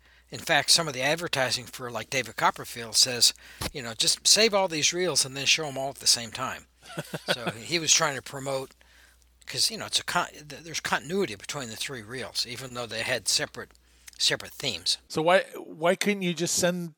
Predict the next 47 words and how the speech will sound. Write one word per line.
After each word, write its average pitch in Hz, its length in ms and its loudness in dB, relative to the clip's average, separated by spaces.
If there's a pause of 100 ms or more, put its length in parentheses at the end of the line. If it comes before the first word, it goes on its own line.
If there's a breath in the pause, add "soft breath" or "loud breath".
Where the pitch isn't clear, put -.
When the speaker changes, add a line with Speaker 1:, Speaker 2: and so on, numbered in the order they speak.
(140)
Speaker 2:
three 175 220 0
reels 165 420 4
from 135 180 -8
one 139 160 -6
company? 143 640 -8
Speaker 1:
I, 233 200 4 (120)
I 196 80 2
don't 240 180 -4
know 180 140 -4
the 147 100 -4
details 190 480 0
on 196 140 -2
that, 202 240 -2
other 156 240 -6
than 143 400 -4 (100)
maybe 151 220 -4
they 151 160 -4
didn't 147 160 -6
have 139 160 -6
the - 80 -10
shipping 196 340 0
containers 185 680 -2
or 117 180 -8
the, 107 260 -8 (640 loud breath)
uh, 104 300 -10 (520)
the, 110 180 -8 (280)
the 110 120 -10
contracts 165 640 0
wouldn't 143 220 -10
allow 147 260 -4
'em 151 80 -8
to 123 80 -14
take - 280 -6
more 131 160 -10
than 131 220 -10
one 139 200 -10
reel 135 280 -4
per 147 260 -10
production 127 420 -10
company. 135 380 -10
I 120 100 -4
don't 160 260 -6
know 151 160 -8
the 135 140 -2
actual 139 360 -4
details, 147 500 -4
but 120 200 -10